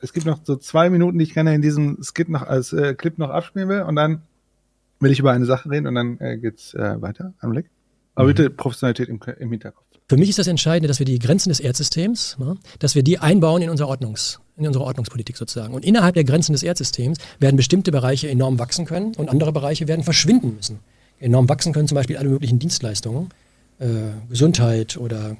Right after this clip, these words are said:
Speaker 3: Kinderpflege oder Altenpflege oder alle möglichen Dienstleistungen irgendwelcher Art. Alles, was mit C O zwei Emissionen zu tun hat,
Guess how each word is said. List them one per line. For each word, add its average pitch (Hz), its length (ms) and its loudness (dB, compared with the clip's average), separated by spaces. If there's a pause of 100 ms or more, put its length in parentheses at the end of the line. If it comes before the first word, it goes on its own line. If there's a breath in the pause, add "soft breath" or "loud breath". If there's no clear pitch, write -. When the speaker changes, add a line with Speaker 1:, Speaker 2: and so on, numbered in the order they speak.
Speaker 3:
Kinderpflege 127 720 2
oder 123 200 -2
Altenpflege 127 720 -2
oder 120 140 -4
alle 139 120 0
möglichen 135 240 2
Dienstleistungen 131 500 0
irgendwelcher 139 320 4
Art. 139 280 2 (380 loud breath)
Alles, 170 260 4
was 170 120 4
mit 151 120 2
C - 260 0
O - 20 -2
zwei 143 260 0
Emissionen 143 380 -2
zu 135 120 -4
tun 180 220 -2
hat, 170 200 -2